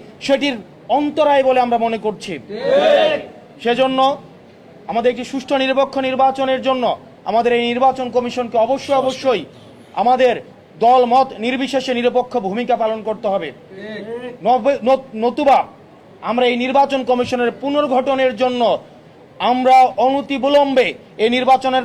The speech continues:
Speaker 1: প্রতি, কমিশনের প্রতি যে আমাদের আস্থা ছিল, সেই আস্থা ক্রমশ ক্ষীয়মান। আমাদের দল নিবন্ধন থেকে শুরু করে,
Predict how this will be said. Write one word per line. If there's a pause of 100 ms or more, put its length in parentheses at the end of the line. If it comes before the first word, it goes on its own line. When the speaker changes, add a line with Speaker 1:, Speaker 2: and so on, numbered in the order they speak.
Speaker 1:
প্রতি, (200)
কমিশনের
প্রতি
যে
আমাদের
আস্থা
ছিল, (380)
সেই
আস্থা (420)
ক্রমশ
ক্ষীয়মান। (720)
আমাদের
দল
নিবন্ধন
থেকে
শুরু
করে,